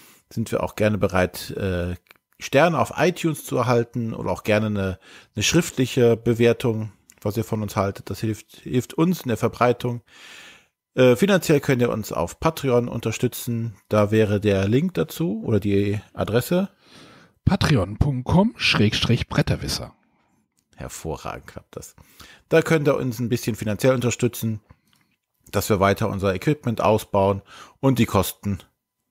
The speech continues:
Speaker 1: die ja sich Gott sei Dank im Rahmen halten, bezahlen können.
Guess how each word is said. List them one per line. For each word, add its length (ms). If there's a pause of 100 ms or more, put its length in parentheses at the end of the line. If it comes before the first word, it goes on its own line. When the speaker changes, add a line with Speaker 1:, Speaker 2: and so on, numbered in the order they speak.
(120)
Speaker 1:
die 60
ja 100
sich 140
Gott 140
sei 100
Dank 80
im 80
Rahmen 340
halten, 420 (300)
bezahlen 480
können. 260